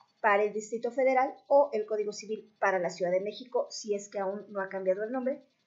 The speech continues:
que creo que no lo ha cambiado. Pero así lo van a encontrar en las páginas de la Cámara de Diputados o de la Cámara de Senadores, que son las,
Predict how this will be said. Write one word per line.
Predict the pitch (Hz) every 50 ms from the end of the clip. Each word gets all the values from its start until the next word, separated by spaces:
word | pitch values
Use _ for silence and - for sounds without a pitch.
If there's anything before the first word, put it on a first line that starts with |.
| _
que | - -
creo | - 190 202
que | 208 202
no | 196 185
lo | 175 170
ha | -
cambiado. | 147 143 139 - - - _ _ _ _ _ -
Pero | 220 208
así | 214 - 254
lo | 233 226
van | 220 208
a | 208 208
encontrar | - 190 190 190 - 208 208 214 214 - - _ _ _ _ _ _ -
en | - 247 247 247 247 254 262 262 - 214
las | 208 185 180 185 - -
páginas | - 214 214 214 - 233 220 214 214 214 220 214 - - - - _ _ _ _ _ _ -
de | 208 214
la | 208 208 202
Cámara | - 226 220 214 214 220
de | 220 226
Diputados | 220 233 233 254 277 269 - 294 254 233 220 226 226 - - - _ _ _ _ _ _ _
o | - 240 247 247 - - -
de | 214 226 214
la | 208 202
Cámara | 202 202 202 190 202
de | 202 214
Senadores, | 208 - 247 226 226 226 226 233 220 226 240 - -
que | - 185
son | - - 196 202
las, | 202 202 - -